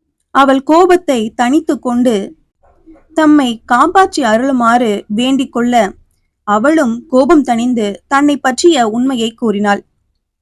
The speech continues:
தானே காளியின் அவதாரம் எனவும், இனி தன்னை துதித்து வணங்கி வந்தால் தான் குடிகொள்ளும் ஊரை காப்பேன் எனவும்,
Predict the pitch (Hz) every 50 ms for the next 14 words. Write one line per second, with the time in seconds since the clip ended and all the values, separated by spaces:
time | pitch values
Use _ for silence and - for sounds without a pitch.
0 | _ _ _ - 247 240 262 294 294 294 262 240 240 233 - _ - 247 247 269
1 | 302 330 330 302 262 226 202 202 247 247 277 269 254 254 220 208 214 220 226 214
2 | 202 196 190 190 - _ _ _ _ _ _ _ _ _ _ _ _ 247 269 302
3 | 302 302 285 277 - 294 294 285 285 269 - 302 311 302 349 349 - - 277 269
4 | 240 214 220 226 262 311 320 302 262 240 240 240 247 240 233 214 202 202 - _
5 | _ - 262 262 254 247 - - 320 339 359 359 339 311 294 285 285 254 233 247
6 | 262 247 247 233 - - 214 220 254 269 320 302 277 240 220 220 220 226 208 208
7 | 196 185